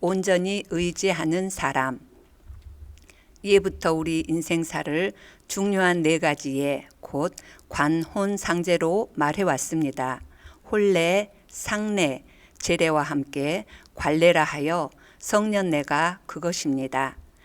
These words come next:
성년이 된 남자에게 댕기머리 대신 상투를 틀고 여자에게 비녀를 꽂아주는 의식으로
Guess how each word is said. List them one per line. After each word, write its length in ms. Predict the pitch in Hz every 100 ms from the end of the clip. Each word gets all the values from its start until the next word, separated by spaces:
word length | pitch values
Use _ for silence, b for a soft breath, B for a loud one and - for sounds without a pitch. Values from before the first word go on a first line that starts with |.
| B B
성년이 600 | - 233 233 220 202 190
된 260 | - 151
남자에게 840 | 151 135 139 147 139 135 131 160 226 B B B
댕기머리 640 | - 160 170 196 170 160
대신 380 | 156 151 - 170
상투를 540 | - 220 220 - 226 190
틀고 540 | - 143 - 131 - B B B 151
여자에게 640 | 147 143 151 143 143 143
비녀를 600 | 143 175 190 190 185 190
꽂아주는 720 | - 214 220 220 190 180 185 165
의식으로 680 | 175 - 160 151 151 190